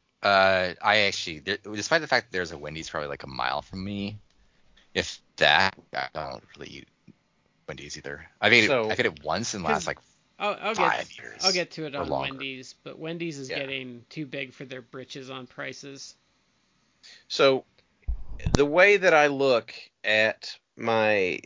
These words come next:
Speaker 2: when I look at McDonald's, if I'm needing to put them on a list, a-, as far as I'm concerned, they're, they, it is rare you come across something that is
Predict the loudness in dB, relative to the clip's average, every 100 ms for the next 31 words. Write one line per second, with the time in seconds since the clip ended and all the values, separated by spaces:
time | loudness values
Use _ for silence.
0 | -14 -18 -20 -2 6 8 8 8 6 2
1 | 0 0 0 -2 -4 -8 -14 _ _ -20
2 | -20 -20 _ 2 6 4 4 2 2 2
3 | 0 -2 -6 -8 -8 -4 -2 0 0 2
4 | 2 0 0 0 0 -2 0 2 6 6
5 | 6 4 6 6 8 6 4 -2 -6 -4
6 | -2 -2 -4 -18 _ _ _ _ _ _
7 | _ _ _ -14 -14 -14 -18 -18 _ _
8 | _ _ 6 6 4 2 0 0 -12 _
9 | _ _ _ _ _ _ _ _ _ _
10 | 0 2 0 -2 4 6 8 6 0 -2
11 | -2 2 2 4 0 -2 -2 -2 0 0
12 | -2